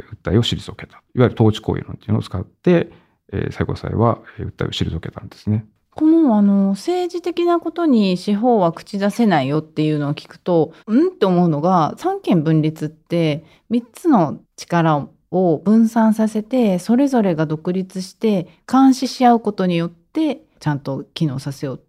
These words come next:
Speaker 2: ていう話だったと思うんですよね。
Speaker 1: はい。
Speaker 2: で、そしたら、別に政治の話でも、司法はおかしいよっていうのであれば、判断できるんじゃないんですか？
Speaker 1: いや、おっしゃる通りで、その、まさに統治行為論は今、安田さん言ったみたいに、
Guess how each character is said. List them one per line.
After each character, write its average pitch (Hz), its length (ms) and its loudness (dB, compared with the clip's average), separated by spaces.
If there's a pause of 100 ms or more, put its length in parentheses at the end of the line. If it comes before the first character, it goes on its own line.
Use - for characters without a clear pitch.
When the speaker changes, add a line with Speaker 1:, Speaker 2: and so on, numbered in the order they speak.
(100)
Speaker 2:
て 247 80 -2
い 254 60 4
う 247 80 4
話 233 240 4
だ 202 80 2
っ - 20 -4
た 175 100 -10
と - 140 -18
思 160 140 -6
う - 20 -4
ん - 60 -6
で - 60 -14
す - 120 -14
よ 180 80 -6
ね。 170 140 -4
Speaker 1:
は 165 60 -8
い。 - 40 -16 (240)
Speaker 2:
で、 240 80 -8
そ - 160 -12
し - 140 -14
た 427 160 -4
ら、 220 260 2
別 180 300 -4
に 180 120 2
政 330 380 0
治 320 100 0
の 311 100 2
話 294 400 -2
で 208 100 -2
も、 160 340 -6 (320)
司 - 160 -4
法 214 240 0
は - 80 -4
お - 80 -6
か 185 140 -2
し 185 220 -4
い - 20 -2
よ 139 100 -4
っ - 20 -6
て - 200 -6
い 156 80 2
う 160 100 2
の 151 140 0
で 131 120 -6
あ 220 140 0
れ 185 120 0
ば、 160 120 -4
判 240 240 4
断 175 280 -2 (580)
で 160 80 -14
き 214 120 -2
る 165 120 0
ん 156 140 -6 (200)
じ - 100 -6
ゃ 147 40 0
な 143 140 0
い 143 40 -2
ん 135 120 -4
で 139 80 -12
す - 120 -20
か？ 143 140 -12
Speaker 1:
い - 40 0
や、 123 80 0 (100)
お 139 60 -4
っ - 20 0
し - 100 -4
ゃ 190 40 2
る 185 80 0
通 156 240 -2
り 131 60 -4
で、 147 200 2
そ 143 160 -2
の、 143 640 2
ま 165 120 0
さ 190 120 -2
に 117 160 0 (300)
統 170 120 -2
治 - 100 -14
行 196 140 2
為 196 60 2
論 117 200 -2 (260)
は 120 160 -4
今、 - 200 -4
安 117 200 -6
田 127 80 -2
さ 131 100 0
ん - 40 2
言 120 40 -4
っ 123 40 -8
た - 120 -6
み 123 120 0
た 107 180 -4
い 95 80 0
に、 120 280 2